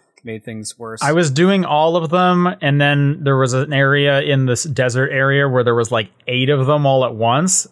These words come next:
Speaker 2: and I was
Speaker 1: Yep.
Speaker 2: just like,
Speaker 1: Mm-hmm.
Speaker 2: I c-,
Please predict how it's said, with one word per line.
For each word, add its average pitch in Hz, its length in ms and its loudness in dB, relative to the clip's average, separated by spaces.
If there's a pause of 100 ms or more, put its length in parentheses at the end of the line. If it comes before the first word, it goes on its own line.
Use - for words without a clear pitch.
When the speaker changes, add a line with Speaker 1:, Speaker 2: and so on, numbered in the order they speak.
Speaker 2:
and 131 100 -6
I 196 80 0
was 139 100 0
Speaker 1:
Yep. 135 60 -2
Speaker 2:
just 127 120 -6
like, 110 260 -4 (120)
Speaker 1:
Mm-hmm. 135 220 -8 (800)
Speaker 2:
I 120 80 -8
c-, - 140 -14